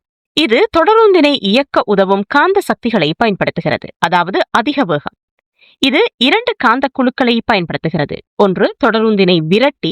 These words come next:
தண்டவாளத்தில் இருந்து மேலே தள்ள, மற்றொன்று மிதக்கும் தொடருந்தினை முன்னோக்கி செலுத்த. உராய்வு இல்லாததை பயன்படுத்தி இந்த அமைப்பு தொடருந்தின் சீரான முடுக்கத்தை பராமரிக்கும் அதே வேளையில், மணிக்கு அறுநூறு கிலோமீட்டர் வேகத்தை அடைய வழியமைக்கிறது.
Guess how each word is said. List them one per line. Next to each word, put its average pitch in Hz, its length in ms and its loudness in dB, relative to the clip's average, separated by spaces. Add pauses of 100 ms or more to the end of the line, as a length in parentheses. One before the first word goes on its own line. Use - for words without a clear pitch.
(160)
தண்டவாளத்தில் 214 680 0
இருந்து 202 320 0
மேலே 160 360 0
தள்ள, 349 220 2 (500)
மற்றொன்று 202 460 0 (120)
மிதக்கும் 302 560 0
தொடருந்தினை 165 580 0
முன்னோக்கி 285 480 -2
செலுத்த. 165 340 -4 (1000)
உராய்வு 247 500 2
இல்லாததை 226 600 2
பயன்படுத்தி 160 560 -2 (100)
இந்த 180 220 2
அமைப்பு 185 380 -2 (140)
தொடருந்தின் 247 560 0
சீரான 403 480 2
முடுக்கத்தை 180 540 -2 (140)
பராமரிக்கும் 233 600 0
அதே 147 220 -4
வேளையில், 226 440 0 (480)
மணிக்கு 381 440 2 (100)
அறுநூறு 381 480 0
கிலோமீட்டர் 277 580 0
வேகத்தை 196 400 0 (100)
அடைய 180 440 0
வழியமைக்கிறது. 233 720 -2